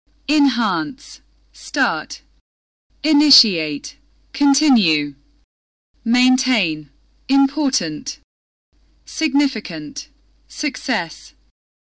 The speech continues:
Achievement. Plan. Strategy. Goal. Objective.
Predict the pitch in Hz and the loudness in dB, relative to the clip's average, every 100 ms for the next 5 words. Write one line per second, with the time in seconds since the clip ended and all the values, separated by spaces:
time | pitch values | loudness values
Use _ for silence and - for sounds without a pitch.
0 | _ _ 269 - 311 277 247 175 156 151 | _ _ -2 2 4 4 2 -4 -6 -6
1 | - - _ - 262 202 160 151 151 _ | -10 -12 _ -2 0 2 -2 -4 -12 _
2 | _ _ _ _ _ _ _ _ - - | _ _ _ _ _ _ _ _ -4 0
3 | 294 262 208 - 160 147 147 _ _ _ | -2 -2 -2 -2 -4 -6 -10 _ _ _
4 | _ - 269 190 156 147 _ _ _ _ | _ -4 -2 0 -4 -10 _ _ _ _
5 | _ _ _ _ _ - 247 - 269 - | _ _ _ _ _ -8 -4 -2 -2 -4
6 | - 165 147 - | -8 -10 -12 -18